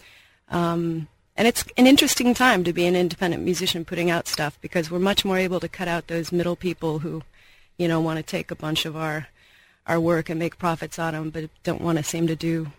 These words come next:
the work that they want out of it. So I'm, I'm trying to create more community where people get back what they put into it, like a worker-owned more model of sharing work and music and ideas, more collaborative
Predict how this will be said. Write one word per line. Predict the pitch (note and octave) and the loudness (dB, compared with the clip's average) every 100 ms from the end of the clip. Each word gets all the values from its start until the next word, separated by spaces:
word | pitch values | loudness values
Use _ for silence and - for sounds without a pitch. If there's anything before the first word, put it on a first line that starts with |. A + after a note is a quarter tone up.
| _ | _
the | - | -4
work | D#3+ E3 D#3 | -2 0 -2
that | E3 D#3 | -8 -12
they | E3 E3 D3 _ - | -8 -8 -10 _ -6
want | E3+ E3+ | 0 2
out | E3 F3 | 4 2
of | E3+ | 0
it. | D3+ - | -2 -4
So | F3 F3 | -2 0
I'm, | F#3 - | 0 -4
I'm | F#3 | -6
trying | - A3+ G3+ F#3+ | -2 0 2 0
to | F3 D#3+ D3 _ _ - - - - - - _ - | 0 -4 -6 _ _ -20 -16 -16 -18 -20 -20 _ -2
create | G#3 F3+ | 2 4
more | F#3 F#3 | 4 2
community | - F#3+ F#3+ F3+ | 4 4 6 6
where | E3+ E3+ | 4 2
people | G3 F3 | -2 -4
get | E3+ - | -2 0
back | F3 D#3+ D#3+ | 2 2 2
what | D#3+ | -4
they | D#3+ | -4
put | D3+ F3 | -2 -2
into | D#3+ D#3+ - | -2 -2 -4
it, | D#3+ - - | -6 -6 -6
like | D#3+ - | -6 -4
a | D#3+ | -4
worker-owned | E3 D#3 E3 D#3+ D#3 D#3 - _ _ _ _ _ - | -2 -2 -2 -2 -2 -6 -8 _ _ _ _ _ -4
more | F3 D#3+ D#3+ _ _ - | -2 0 -4 _ _ -12
model | E3+ E3+ D#3+ D#3+ D3+ D#3 | -2 0 2 0 -4 -6
of | E3 D#3 - | -8 -10 -8
sharing | - F3+ D#3+ D#3 D#3 | -2 0 0 -4 -6
work | D#3+ D#3 | -8 -8
and | D#3+ | -8
music | D#3 D#3+ E3 D#3 - | -6 -6 -10 -14 -12
and | |
ideas, | E3 D3+ D#3+ E3 D#3 - - _ | -12 -10 -14 -14 -16 -20 -20 _
more | F3 E3+ | -10 -10
collaborative | - E3+ E3 D#3+ E3 E3 | -10 -8 -6 -6 -8 -10